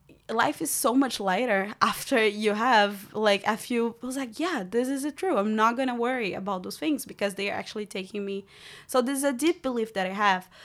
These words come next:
But for me, it's still very hard because of the, uh, limiting beliefs that I'm still working. When I do my best and things doesn't happen the way that I want it. So I'm not perfect. Sometimes when I'm in the middle of a lounge and it's not going good and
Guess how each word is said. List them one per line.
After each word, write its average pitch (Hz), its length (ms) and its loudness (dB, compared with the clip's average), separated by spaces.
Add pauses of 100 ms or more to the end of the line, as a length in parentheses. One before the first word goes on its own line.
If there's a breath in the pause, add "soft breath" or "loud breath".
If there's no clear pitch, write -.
(140 soft breath)
But 233 140 0
for 269 120 2
me, 302 140 4
it's 277 220 2
still 269 140 -2 (120)
very 254 120 0
hard 220 680 2 (120)
because 220 360 0
of 214 140 -4
the, 214 100 0 (340)
uh, 196 260 -2
limiting 214 280 -2
beliefs 196 240 -6
that 190 100 -6
I'm 185 140 -6
still 202 220 -6 (100)
working. 202 300 -4 (120)
When 220 120 -2
I 220 80 -4
do 214 140 -6
my 202 140 -4
best 220 480 -2
and 202 240 -6 (1080)
things 254 280 -2
doesn't 214 240 0
happen 190 280 -2
the 180 80 -2
way 180 100 -2
that 175 140 -4
I 175 40 -6
want 262 260 0
it. 180 160 -4
So 180 360 0 (460)
I'm 233 140 2
not 262 160 2
perfect. 294 440 -2
Sometimes 240 500 -2
when 240 140 -2
I'm 220 80 0
in 214 60 0
the 208 60 0
middle 202 200 0
of 208 120 -8
a 214 60 0
lounge 196 320 0
and 220 120 -2
it's 202 100 -2
not 202 180 0
going 190 280 0
good 185 420 -2
and 190 400 -2